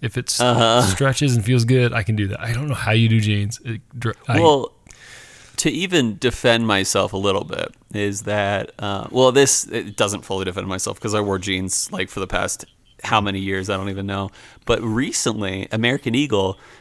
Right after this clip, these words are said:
Speaker 2: has been doing somewhat stretchy jeans. Not like mom jeans stretchy, like, not just the waistband. Like, the, there's a little bit of give and take if you, if you stretch out the fabric of my jeans. So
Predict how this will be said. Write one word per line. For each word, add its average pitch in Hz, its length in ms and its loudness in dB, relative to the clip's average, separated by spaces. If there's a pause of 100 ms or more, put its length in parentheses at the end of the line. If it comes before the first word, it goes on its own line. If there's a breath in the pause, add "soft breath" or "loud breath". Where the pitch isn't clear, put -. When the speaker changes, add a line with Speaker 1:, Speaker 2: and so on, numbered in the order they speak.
(140 loud breath)
Speaker 2:
has 117 120 -2
been 117 120 -6
doing 113 260 0
somewhat 143 440 0
stretchy 135 520 -2
jeans. 110 520 -6
Not 135 160 -2
like 208 120 -2
mom 156 460 2
jeans 101 320 0
stretchy, 95 480 -6
like, 98 180 -2
not 135 160 -2
just - 180 -2
the 147 100 2
waistband. 110 540 0
Like, 98 180 -4
the, 113 160 -2
there's 127 240 -6
a 160 40 -10
little 175 260 -2
bit 165 140 -4
of 135 140 -6
give 143 160 -4
and 123 120 0
take 143 360 0
if 98 140 -6
you, 101 200 -4
if 107 180 -6
you 107 60 -8
stretch - 380 -4
out 101 360 0
the 101 380 -4 (220 loud breath)
fabric 104 520 -2
of 95 120 -6
my 95 160 -4
jeans. 98 420 -4
So 98 320 0